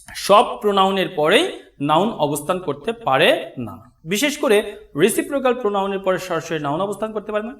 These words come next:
রিফ্লেক্সিভ প্রোনাউনের পরে সরাসরি কোনো নাউন অবস্থান করতে পারে না। তাহলে ultimately দু প্রকার কমে গেল। এবং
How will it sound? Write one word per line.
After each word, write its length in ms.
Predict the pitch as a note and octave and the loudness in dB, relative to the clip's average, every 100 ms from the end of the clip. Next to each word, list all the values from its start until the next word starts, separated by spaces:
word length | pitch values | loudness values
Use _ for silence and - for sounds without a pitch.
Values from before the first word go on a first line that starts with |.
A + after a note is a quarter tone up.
| - _ - | -20 _ -6
রিফ্লেক্সিভ 540 | C#3 G3+ B3 C#4+ C#4+ C#4+ | 0 0 2 -2 -2 -2
প্রোনাউনের 380 | A3 G#3 G3+ G3 | -2 0 -2 -2
পরে 180 | F#3+ | -2
সরাসরি 440 | F3+ F3+ D#3 D#3+ G#3+ | -2 -2 -4 -4 -6
কোনো 160 | E3+ | -6
নাউন 460 | E3+ C#3 E3+ B3 - - | -4 -2 -2 -4 -10 -8
অবস্থান 400 | C#3 E3 A3 A3 | -8 -4 -4 -4
করতে 320 | F3+ F3+ A#3 | -6 -2 -4
পারে 380 | A#3 D#3 F3 A#3 | 2 2 4 2
না। 440 | C#3+ C#3+ C#3+ - | 4 2 2 -4
তাহলে 260 | - C4 C4 | 0 2 2
ultimately 720 | G3+ G#3+ G#3+ B3 C4+ D4+ A#3 A#3+ - _ | 2 2 2 0 0 0 0 -2 -16 _
দু 200 | D#3 A3 | -4 -4
প্রকার 300 | A#3 A3 G#3 | 4 4 4
কমে 260 | G#3 F#3 D#3+ | 2 -2 0
গেল। 280 | C3 A#2 - - - _ _ _ _ - | 0 -4 -12 -20 -20 _ _ _ _ 4
এবং 600 | C4 A#3 B3+ D4+ - | 6 8 6 0 -12